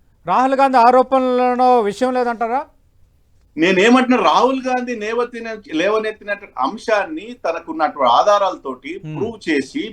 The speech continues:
Speaker 2: ఎలక్షన్ కమిషన్ తప్పు చేస్తుందని అవసరమైతే సుప్రీంకోర్టుకి వెళ్ళి సుప్రీంకోర్టు కేసు ఫైల్ చేయించి
Speaker 1: Hmm.
Speaker 2: ఎలక్షన్ కమిషన్ సమాధానం వినాల్సిన అవసరం ఉంది. ప్రెస్
Speaker 1: Hmm.
Speaker 2: కాన్ఫరెన్స్ లో పెడితే అది సరిపోదు.
Speaker 1: ఓకే.
Speaker 2: సు-,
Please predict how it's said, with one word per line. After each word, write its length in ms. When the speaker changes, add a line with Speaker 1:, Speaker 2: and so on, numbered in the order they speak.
Speaker 2:
ఎలక్షన్ 340
కమిషన్ 400
తప్పు 360
చేస్తుందని 520
అవసరమైతే 640
సుప్రీంకోర్టుకి 640
వెళ్ళి 260
సుప్రీంకోర్టు 720
కేసు 340
ఫైల్ 260
చేయించి 540
Speaker 1:
Hmm. 180
Speaker 2:
ఎలక్షన్ 380
కమిషన్ 420
సమాధానం 540
వినాల్సిన 400
అవసరం 300
ఉంది. 240
ప్రెస్ 160
Speaker 1:
Hmm. 140
Speaker 2:
కాన్ఫరెన్స్ 400
లో 60
పెడితే 320
అది 100
సరిపోదు. 540
Speaker 1:
ఓకే. 340
Speaker 2:
సు-, 140